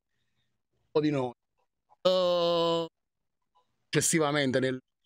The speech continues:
successive poi riproponiamo di nuovo tutta la gara H D e venti del formato ci permette Facebook e, eh,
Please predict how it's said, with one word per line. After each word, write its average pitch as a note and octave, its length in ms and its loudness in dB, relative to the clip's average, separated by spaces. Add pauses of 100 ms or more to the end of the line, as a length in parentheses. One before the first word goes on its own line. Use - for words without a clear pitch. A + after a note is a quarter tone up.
(140)
successive D3+ 520 0
poi C#3 240 0
riproponiamo C#3 580 0 (1040)
di D#3 100 0
nuovo D3 280 0
tutta D3 380 -2
la D3+ 160 2
gara C3+ 580 0 (1160)
H C#3 120 0
D C3 220 -2 (380)
e - 80 0
venti C3+ 400 -2
del C3 140 0
formato C#3 320 -4 (420)
ci C#3+ 220 0
permette B2+ 520 -4
Facebook D#3 600 0 (340)
e, E3 220 0
eh, C#3 260 -2